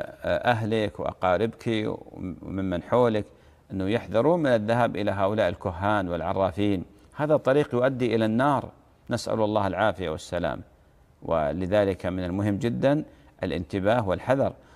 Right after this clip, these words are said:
وهذه المرأة ما قام سوقها إلا لوجود مثل هذه القضايا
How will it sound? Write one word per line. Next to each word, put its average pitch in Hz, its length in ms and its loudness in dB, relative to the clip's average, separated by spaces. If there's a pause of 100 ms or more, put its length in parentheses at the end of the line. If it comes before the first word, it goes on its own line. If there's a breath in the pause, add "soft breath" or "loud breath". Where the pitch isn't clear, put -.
(140 soft breath)
وهذه 143 400 0
المرأة 143 360 2
ما 131 160 2
قام 147 300 0
سوقها 113 640 0 (1160)
إلا 131 180 4
لوجود 139 420 2
مثل 139 220 0
هذه 139 220 2
القضايا 131 600 2